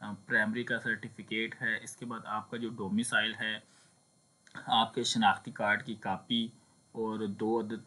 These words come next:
passport size तस्वीरें, ठीक है, ये आपने इकट्ठी करके, अ, भेज देनी है, अरसाल करनी है। अच्छा, उम्र की जो हद है, वो जी अठारह से पच्चीस साल होनी चाहिए और पाँच साल की रियायत आपको उम्र में दी जा सकती है।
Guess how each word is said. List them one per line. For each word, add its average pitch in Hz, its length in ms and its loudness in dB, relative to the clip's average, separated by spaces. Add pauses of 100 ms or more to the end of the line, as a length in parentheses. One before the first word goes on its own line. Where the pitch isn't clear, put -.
passport 113 500 0
size 95 280 -6
तस्वीरें, 95 640 -6
ठीक 113 160 -8
है, 117 80 0
ये 117 180 -2
आपने 110 500 -4
इकट्ठी - 360 -12
करके, 117 540 -4 (420)
अ, 101 80 -4
भेज 107 380 -2
देनी 110 320 2
है, 117 180 -6
अरसाल 98 420 -4
करनी 104 340 -6
है। 107 280 -6 (440)
अच्छा, - 260 -8
उम्र 135 260 -2
की 143 160 -8
जो 139 120 -2
हद 117 240 -2
है, 127 120 -6
वो 123 160 -6
जी 127 140 -12
अठारह 113 340 -4
से 120 160 -6
पच्चीस - 420 -8
साल 113 160 -4
होनी 113 280 -6
चाहिए 117 460 -6 (380)
और 120 240 -8
पाँच 147 260 2
साल 110 260 -2
की 117 160 -4
रियायत 104 400 -2
आपको 107 440 -8
उम्र 107 260 -6
में 104 300 -8
दी 101 180 -8
जा 78 180 -8
सकती - 420 -12
है। 90 160 -14